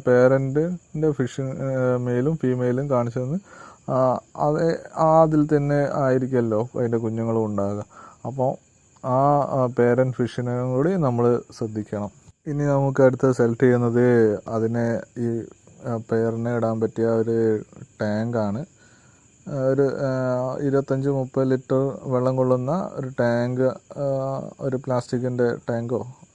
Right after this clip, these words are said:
ആയിട്ടും സെലക്ട് ചെയ്താൽ മതി. ഇനി അഥവാ കമ്മ്യൂണിറ്റി ടാങ്ക്, ആ, നിങ്ങൾക്ക് ഉണ്ടാക്കാൻ പറ്റുന്നുണ്ടെങ്കിൽ അങ്ങനെ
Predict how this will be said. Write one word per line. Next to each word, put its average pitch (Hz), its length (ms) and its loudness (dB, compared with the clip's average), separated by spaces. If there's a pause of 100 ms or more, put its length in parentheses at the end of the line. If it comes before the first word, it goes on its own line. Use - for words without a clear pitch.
ആയിട്ടും 143 480 -6
സെലക്ട് 120 240 -2
ചെയ്താൽ 110 320 0
മതി. 113 200 -4 (520)
ഇനി 147 120 0 (100)
അഥവാ 147 360 4 (400)
കമ്മ്യൂണിറ്റി 147 600 0 (120)
ടാങ്ക്, 135 480 0 (240)
ആ, 135 80 -4 (160)
നിങ്ങൾക്ക് 127 540 -4
ഉണ്ടാക്കാൻ 120 440 -2
പറ്റുന്നുണ്ടെങ്കിൽ 117 720 -6 (400)
അങ്ങനെ 131 260 -4